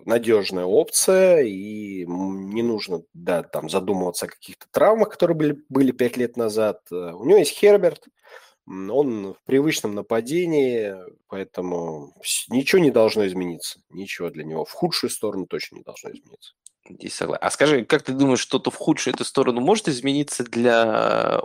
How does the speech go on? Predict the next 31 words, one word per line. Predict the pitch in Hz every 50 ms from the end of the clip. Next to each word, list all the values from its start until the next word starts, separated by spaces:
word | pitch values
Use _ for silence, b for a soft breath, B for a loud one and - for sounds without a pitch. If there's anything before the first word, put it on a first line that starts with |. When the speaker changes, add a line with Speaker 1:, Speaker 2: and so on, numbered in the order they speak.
| -
Speaker 2:
Остина | - 117 - - - 117 107 104 - - -
Эклера, | 123 - - - - 78 82
который | 82 - - - - 95 110
щас | - - 123 120 - 113
уходит | - - 143 143 127 -
как | - 95 - - -
Р | 113 113 117
Б | 107 101 104 101
три? | - - - 107 95 113 - _ _ _
Ну, | - 196
он, | 214 170
по | - -
сути, | - - 180 -
можно | - 131 127 117
сказать, | - - 107 -
третий | - 123 127 120 - 120
оверолл | - 107 104 95 95 87 85 80 69 -
щас | - - - - -
уходит, | - - 160 151 143 -
как | - - 104 98 98
бы, | 87 90 82 82 82 82 78 78 78 76 76 78 76 69 85 82
потому | - _ - 85 85 85
что | - -
там | - 87 85 87
ресиверы, | 95 95 - - 131 123 107 98
они | 92 87 87 87
чуть | - - 98 -
позже | - 95 85 78 78
уже | 76 76 76 - 78
начинают | 76 - - - 78 71 76 - -
идти. | 92 - - 226 226